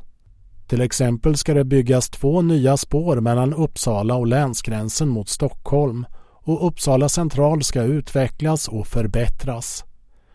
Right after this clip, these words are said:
Vidare ska det byggas planskilda korsningar i city och göras plats för spårvägen och nya uppställningsplatser för tågen.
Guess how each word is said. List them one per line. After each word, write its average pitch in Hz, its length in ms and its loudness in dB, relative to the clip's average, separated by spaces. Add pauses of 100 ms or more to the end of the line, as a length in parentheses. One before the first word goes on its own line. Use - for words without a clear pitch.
(220)
Vidare 131 420 2
ska - 140 -2
det 131 100 2
byggas 127 400 2
planskilda 143 840 0
korsningar 143 640 0
i 131 80 2
city 131 640 -4 (120)
och - 240 -2
göras 143 300 4
plats - 400 0
för 110 260 0
spårvägen 113 1080 0
och - 300 -4
nya 143 400 4
uppställningsplatser 131 1200 -2
för 101 380 0
tågen. 123 720 -2